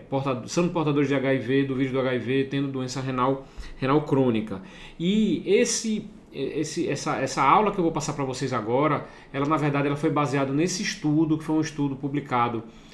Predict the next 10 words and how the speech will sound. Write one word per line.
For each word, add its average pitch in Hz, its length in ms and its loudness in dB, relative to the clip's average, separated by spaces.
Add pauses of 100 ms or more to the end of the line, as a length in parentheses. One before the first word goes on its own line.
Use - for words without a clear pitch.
(240)
é, 127 160 -2
em 131 120 -2
dois 135 160 4
mil 151 160 2
e 175 80 0
vinte, 127 840 -2 (300)
e - 60 -10
que 139 140 -6
foi, 143 440 2
é, 131 800 -2